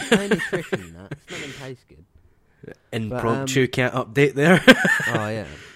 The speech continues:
Speaker 1: Just expect them regularly. He sat right next to me tonight. But,
Speaker 2: Right.
Speaker 1: um, this is, this is a big angry shadow monster. There's a, there's a baby in a tank strapped to a geezer.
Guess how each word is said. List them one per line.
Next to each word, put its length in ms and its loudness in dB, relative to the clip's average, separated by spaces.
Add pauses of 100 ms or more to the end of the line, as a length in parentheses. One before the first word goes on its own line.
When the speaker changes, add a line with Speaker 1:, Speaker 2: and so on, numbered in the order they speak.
(140)
Speaker 1:
Just 200 -20
expect 440 -12
them 120 -10
regularly. 500 -16
He 80 -20
sat 300 -18
right 280 -10
next 300 -16
to 60 -18
me 180 -16 (380)
tonight. 300 -18 (680)
But, 160 -8
Speaker 2:
Right. 100 -6
Speaker 1:
um, 280 -10 (2500)
this 160 -4
is, 120 -6 (840)
this 120 -8
is 60 -10
a 40 -12
big 320 -4 (160)
angry 280 -6
shadow 380 -2
monster. 640 -8 (1200)
There's 180 -14
a, 220 -4
there's 180 -12
a 60 -8
baby 460 -4
in 80 -6
a 60 -8
tank 400 -10
strapped 400 -12
to 140 -4
a 40 -8
geezer. 560 -8